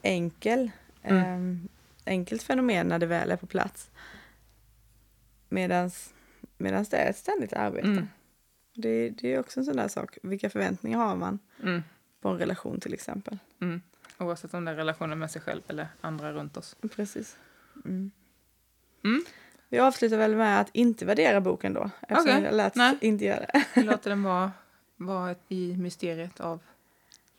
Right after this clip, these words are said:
Speaker 2: allt.
Speaker 1: Ja, men det är uppenbart också efter den här timmen att, att den har gett oss mycket och att vi har, den har gett så många tankar.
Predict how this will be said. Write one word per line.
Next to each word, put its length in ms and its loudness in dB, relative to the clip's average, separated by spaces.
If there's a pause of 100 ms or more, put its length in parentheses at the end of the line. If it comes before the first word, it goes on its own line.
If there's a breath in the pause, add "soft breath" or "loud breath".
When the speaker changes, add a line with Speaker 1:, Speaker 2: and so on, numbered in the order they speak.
(840)
Speaker 2:
allt. 320 -12
Speaker 1:
Ja, 140 6
men 100 4
det 80 6
är 40 6
uppenbart 400 2
också 220 0
efter 140 0
den 100 0
här 80 2
timmen 300 -2
att, 160 -4
att 140 -4
den 160 -2
har 80 0
gett 240 -2
oss 120 -10
mycket 220 -6
och 80 -2
att 120 -6
vi 100 -2
har, 260 0
den 160 -2
har 60 0
gett 180 -2
så 80 -6
många 160 -2
tankar. 320 -4